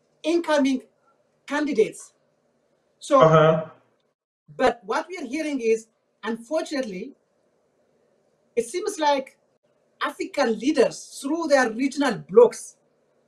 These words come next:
Speaker 1: have reached a sort of consensus to go ahead with Faki to be the
Speaker 2: What?
Speaker 1: second, I mean, well, what we are hearing informally,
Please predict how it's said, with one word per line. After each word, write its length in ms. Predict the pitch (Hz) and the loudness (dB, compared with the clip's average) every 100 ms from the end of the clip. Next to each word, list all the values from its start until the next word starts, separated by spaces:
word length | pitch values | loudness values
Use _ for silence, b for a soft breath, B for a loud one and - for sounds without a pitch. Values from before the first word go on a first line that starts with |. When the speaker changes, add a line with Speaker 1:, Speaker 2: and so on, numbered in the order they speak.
| _ _ _ _ _ - | _ _ _ _ _ -6
Speaker 1:
have 260 | 247 208 | -4 -4
reached 220 | 330 349 277 - - | -10 -10 -14 -16 -20
a 60 | |
sort 280 | - 294 285 | -8 -6 -6
of 200 | 277 - | -10 -10
consensus 840 | - 247 - 311 311 185 - - - | -6 -6 -2 -4 -2 -6 -8 -14 -10
to 120 | 269 | -6
go 160 | 208 285 269 | 2 4 4
ahead 320 | 269 247 196 | 0 -2 -2
with 200 | 190 - _ | -4 -12 _
Faki 420 | 294 262 170 151 - _ _ _ _ _ _ _ _ _ _ _ _ _ _ _ _ _ _ _ _ _ _ _ _ _ | 0 0 -2 -14 -16 _ _ _ _ _ _ _ _ _ _ _ _ _ _ _ _ _ _ _ _ _ _ _ _ _
to 140 | 302 | -4
be 200 | 220 285 | 0 0
the 100 | 240 | 4
Speaker 2:
What? 320 | 180 202 - 277 | 10 10 10 6
Speaker 1:
second, 360 | 269 254 - - | 2 0 -8 -6
I 100 | 233 | -4
mean, 200 | 240 240 _ _ _ _ _ _ _ _ | -4 -6 _ _ _ _ _ _ _ _
well, 240 | 247 254 185 | 0 0 2
what 260 | 247 311 | 0 0
we 80 | 302 | -2
are 60 | 262 | -4
hearing 440 | 233 359 254 175 - _ | -4 -4 -4 -6 -14 _
informally, 640 | 214 226 269 240 202 - | -12 -2 -2 0 -4 -8